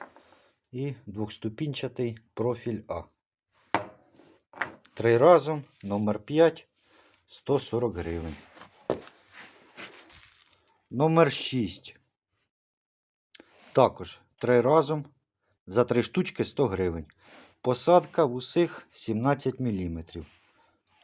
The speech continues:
Тут сто міліметрів профіль А на два струмка. Профіль А і профіль А.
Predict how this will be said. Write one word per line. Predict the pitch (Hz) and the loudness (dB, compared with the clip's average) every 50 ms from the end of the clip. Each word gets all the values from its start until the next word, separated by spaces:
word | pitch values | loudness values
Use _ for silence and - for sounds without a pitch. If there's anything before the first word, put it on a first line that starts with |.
| _ _ _ _ | _ _ _ _
Тут | _ - 113 101 90 - - _ _ _ _ _ _ - _ _ _ _ _ | _ -8 -8 -8 -8 -10 -18 _ _ _ _ _ _ -20 _ _ _ _ _
сто | - - - - - 175 185 | -20 -20 -10 0 2 2 2
міліметрів | 170 170 170 170 175 170 165 165 160 - - 175 170 151 - _ _ _ _ _ _ _ _ _ _ _ _ _ _ _ _ _ | 2 0 -2 -2 -2 -4 -4 -6 -6 -4 -2 -2 -2 -4 -6 _ _ _ _ _ _ _ _ _ _ _ _ _ _ _ _ _
профіль | - 135 135 143 135 139 - 147 131 - - | -4 0 0 0 0 0 -4 -6 -6 -6 -4
А | 117 123 131 123 - - _ _ _ _ _ _ _ _ _ _ _ _ _ _ _ _ _ _ _ _ _ _ - | 0 0 0 0 -2 -8 _ _ _ _ _ _ _ _ _ _ _ _ _ _ _ _ _ _ _ _ _ _ -12
на | - 110 | -10 -10
два | 107 113 117 127 120 | -6 -2 2 4 4
струмка. | 113 - - - 123 120 107 - - 131 120 104 - - - - - - _ _ _ _ _ _ _ _ _ _ _ _ _ _ _ _ _ _ _ _ _ _ _ _ _ _ | 2 2 -6 -10 -10 -10 -8 -4 0 0 0 0 -4 -14 -20 -20 -20 -20 _ _ _ _ _ _ _ _ _ _ _ _ _ _ _ _ _ _ _ _ _ _ _ _ _ _
Профіль | - 107 107 95 90 - 104 87 - | -8 -6 -6 -6 -6 -6 -8 -8 -4
А | - 120 151 156 147 - - - - _ - - - - - - - - - - - - - - - - - - - - - | 2 2 2 2 2 -4 -14 -20 -20 _ -20 -20 -20 -20 -20 -20 -20 -16 -16 -16 -16 -18 -20 -20 -20 -20 -18 -18 -20 -16 -10
і | 117 127 143 143 139 _ _ _ _ | -8 -8 -8 -8 -10 _ _ _ _
профіль | - 107 127 127 - - 110 98 - - | -4 -2 -2 -2 -2 -6 -6 -6 -6 -10
А. | - 87 76 | -10 -10 -10